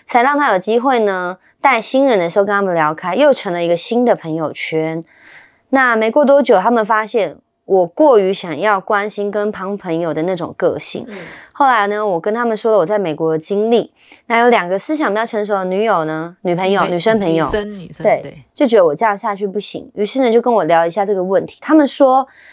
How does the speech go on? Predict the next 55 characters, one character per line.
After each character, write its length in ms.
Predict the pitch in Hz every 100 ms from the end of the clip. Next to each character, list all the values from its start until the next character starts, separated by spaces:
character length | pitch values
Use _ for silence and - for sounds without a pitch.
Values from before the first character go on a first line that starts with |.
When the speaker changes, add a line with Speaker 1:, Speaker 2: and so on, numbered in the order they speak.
| - - _
Speaker 1:
他， 380 | - 349 349 370 -
小 240 | - 180
白， 380 | 185 170 170 - -
太 220 | 294 269
过 180 | 294 247
于 40 |
想 140 | 208 175
要 80 | 185
帮 180 | 214
助 60 | 226
人 100 | 196
的 60 | 165
性 300 | - 214 -
格， 260 | - - _ _
会 180 | - 277
造 180 | 285 220
成 200 | 190 170
别 200 | 170 175
人 140 | 175
很 180 | 165 151
大 200 | 175 185
的 80 | 156
压 260 | 156 147
力， 260 | 156 160 - _ _ _
因 160 | 262 311
为 160 | 330
别 200 | 240 208
人 120 | 190 196
不 140 | 190
会 180 | 202 240
一 200 | - 285
直 140 | -
想 220 | 170 175 160
要 80 |
麻 200 | 180 160
烦 160 | 165 165
到 100 | 175
其 220 | 170 151
他 240 | 151 156 156
人， 220 | - - - - -
一 120 | 349
直 80 | 320
被 140 | 302
帮 180 | 277 277
助 100 | 277
的 80 | 247
人 120 | 170
就 80 | 185
会 100 | 208
觉 80 | 180
得 60 |
不 120 | 156 190
好 220 | 165 -
意 140 | 165
思， 320 | 160 - 151